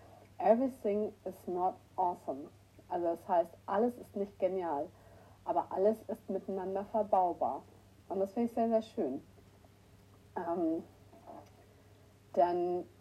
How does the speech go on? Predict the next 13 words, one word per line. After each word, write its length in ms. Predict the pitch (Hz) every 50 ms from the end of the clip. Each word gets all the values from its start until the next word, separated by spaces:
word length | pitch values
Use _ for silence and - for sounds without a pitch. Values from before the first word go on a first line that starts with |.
| - - -
<clears throat> 380 | 262 277 277 285 240 208 190 185
das 260 | - 185 226 240 -
ist 180 | - - 214 - - - - - - - -
ja 340 | - 320 302 - 143 - 269 247 - - - -
auch 420 | 175 175 185 214 240 262 - - - - - - - - - - - - - - - - - - - - - - - - - - - - - - - - - -
zum 180 | - 214 196 202
Beispiel 340 | 196 196 220 226 - - - - 156
ein 280 | 165 180 208 240 247 240 - -
Teil 360 | - 180 180 196 202 208 185 - - - - -
meiner 440 | 180 180 175 190 233 269 247 190 160
Geschichte. 640 | - - - - - - - - - - 175 214 254 - - - - - - - - -
<clears throat> 420 | 226 - - - 214 214 214 190 - - - - - - - - - - - - - - - - - - - - - - - - - - - - - - - -
Denn 540 | 185 175 185 208 233 247 254 269 277 285